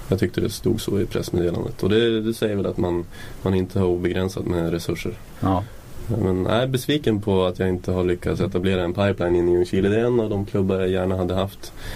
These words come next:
Speaker 1: mer insyn i faktiskt.
Speaker 2: Du har att jobba på där.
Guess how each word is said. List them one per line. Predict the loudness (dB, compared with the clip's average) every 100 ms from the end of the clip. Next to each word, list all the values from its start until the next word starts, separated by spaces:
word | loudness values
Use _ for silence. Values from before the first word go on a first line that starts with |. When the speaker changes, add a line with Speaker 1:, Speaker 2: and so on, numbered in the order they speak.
| 2
Speaker 1:
mer | 4 4
insyn | 2 2 2 4
i | 0
faktiskt. | -4 -6 -8 -8 -10 -10 -10 -8 2
Speaker 2:
Du | 6
har | 6 6 6 6
att |
jobba | 6 4 4
på | 6
där. | 4 4